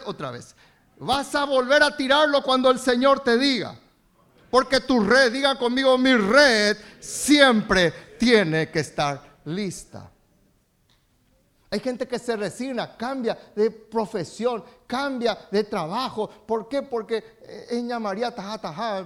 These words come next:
ña María que se va y se va, sería la aplicación más. No, no se puede quedar quieta y ya se resignó acá, prueba otra cosa acá, prueba otra cosa acá. Y no es constante en lo que emprende.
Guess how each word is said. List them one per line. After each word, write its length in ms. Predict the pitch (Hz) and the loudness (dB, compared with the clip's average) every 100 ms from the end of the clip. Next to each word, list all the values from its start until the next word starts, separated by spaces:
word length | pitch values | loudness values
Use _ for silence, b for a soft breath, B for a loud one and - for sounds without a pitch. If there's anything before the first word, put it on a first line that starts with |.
| 175 | -12
ña 160 | 165 165 | -12 -12
María 380 | 165 143 160 151 | -10 -10 -10 -12
que 80 | 160 | -12
se 120 | 151 | -10
va 120 | 165 | -10
y 40 | |
se 140 | 165 147 | -10 -8
va, 180 | 147 143 | -6 -6
sería 280 | 143 127 | -8 -8
la 100 | 131 | -8
aplicación 520 | 135 147 143 127 156 143 | -10 -12 -14 -12 -12 -12
más. 200 | 143 135 B - | -14 -16 B -12
No, 200 | 269 294 | -8 -8
no 100 | 370 | -10
se 140 | 427 | -8
puede 220 | - 285 | -6 -4
quedar 280 | 285 285 277 | -4 -8 -8
quieta 380 | 262 277 277 214 B | -6 -6 -6 -14 B
y 420 | - 269 240 - 185 | -10 -10 -10 -18 -10
ya 200 | 294 285 | -10 -8
se 120 | 269 | -8
resignó 440 | 247 - 240 240 | -8 -10 -10 -10
acá, 240 | 240 240 214 _ | -10 -14 -16 _
prueba 200 | 370 294 | -6 -6
otra 180 | 240 226 | -6 -10
cosa 180 | 233 | -10
acá, 120 | 226 - B | -10 -16 B
prueba 200 | 330 294 | -2 -2
otra 160 | 262 | -4
cosa 220 | 240 240 240 | -8 -8 -8
acá. 180 | 233 B - | -12 B -8
Y 100 | 262 | -6
no 100 | 294 | -4
es 120 | 269 | -4
constante 720 | 254 196 - 294 302 240 214 | -6 -8 -6 -6 -4 -6 -6
en 100 | 202 | -6
lo 100 | 214 | -6
que 80 | 220 | -6
emprende. 720 | 170 - 220 196 139 120 113 | -8 -8 -8 -8 -10 -14 -18